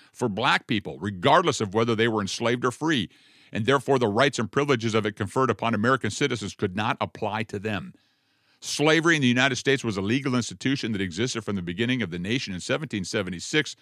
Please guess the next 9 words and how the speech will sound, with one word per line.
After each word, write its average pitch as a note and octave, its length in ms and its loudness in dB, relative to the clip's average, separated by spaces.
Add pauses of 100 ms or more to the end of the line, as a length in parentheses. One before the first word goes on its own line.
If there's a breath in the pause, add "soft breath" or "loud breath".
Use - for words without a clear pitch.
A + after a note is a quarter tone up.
(360 soft breath)
until G#2+ 260 -4
passage C3 480 -4
of G2 80 -2
the F#2 80 -4
Thirteenth B2+ 480 -4
Amendment A2+ 400 -2
in F2+ 80 -8
eighteen F#2+ 300 -6
sixty-five. F#2 720 -6